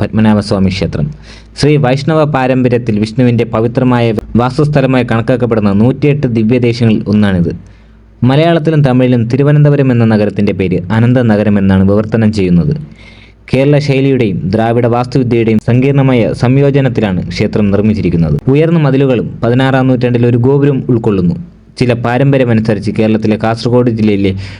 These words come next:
കുമ്പളയിലെ അനന്തപുര ക്ഷേത്രം ദേവന്റെ യഥാർത്ഥ ആത്മീയ ഇരിപ്പിടമായി കണക്കാക്കപ്പെടുന്നു. വാസ്തുവിദ്യാപരമായ ഒരു പരിധിവരെ ഈ ക്ഷേത്രം ആദികേശന്റെ പകർപ്പാണ്. തമിഴ്നാട്ടിലെ കന്യാകുമാരി ജില്ലയിലെ തിരുവട്ടാറിലെ പെരുമാൾ ക്ഷേത്രം ലോകത്തിലെ ഏറ്റവും സമ്പന്നമായ ഹിന്ദു ക്ഷേത്രമായി ഇത് പരക്കെ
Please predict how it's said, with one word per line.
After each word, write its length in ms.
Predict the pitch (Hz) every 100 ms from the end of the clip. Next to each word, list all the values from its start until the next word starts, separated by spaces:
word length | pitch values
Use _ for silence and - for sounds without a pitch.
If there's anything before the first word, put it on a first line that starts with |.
| -
കുമ്പളയിലെ 560 | - 151 156 143 113 101 -
അനന്തപുര 380 | 131 151 156 147
ക്ഷേത്രം 420 | 127 123 113 107
ദേവന്റെ 440 | 98 117 123 123 120
യഥാർത്ഥ 440 | 113 110 127 127
ആത്മീയ 520 | 117 - 123 127 147
ഇരിപ്പിടമായി 520 | 135 117 120 113 113
കണക്കാക്കപ്പെടുന്നു. 680 | 110 107 104 98 90 85 - - - - - - - - - -
വാസ്തുവിദ്യാപരമായ 880 | 117 151 175 175 160 160 147 139 131
ഒരു 140 | 127 127
പരിധിവരെ 460 | 123 139 143 101 90 -
ഈ 100 | 113
ക്ഷേത്രം 420 | 117 110 107 92
ആദികേശന്റെ 580 | 113 117 123 123 120 107
പകർപ്പാണ്. 560 | 107 98 104 92 80 - - - -
തമിഴ്നാട്ടിലെ 480 | 139 143 135 131 127
കന്യാകുമാരി 500 | 127 139 143 147 143
ജില്ലയിലെ 440 | 127 113 110 104 101 123
തിരുവട്ടാറിലെ 580 | 135 143 120 104 98
പെരുമാൾ 380 | 85 - 110 117
ക്ഷേത്രം 360 | 110 98 - - -
ലോകത്തിലെ 340 | 147 165 160
ഏറ്റവും 360 | 147 151 160 160
സമ്പന്നമായ 500 | 147 135 139 139 135
ഹിന്ദു 260 | 127 147
ക്ഷേത്രമായി 520 | 147 139 113 113 107 -
ഇത് 120 | 113
പരക്കെ 420 | 110 110 110 113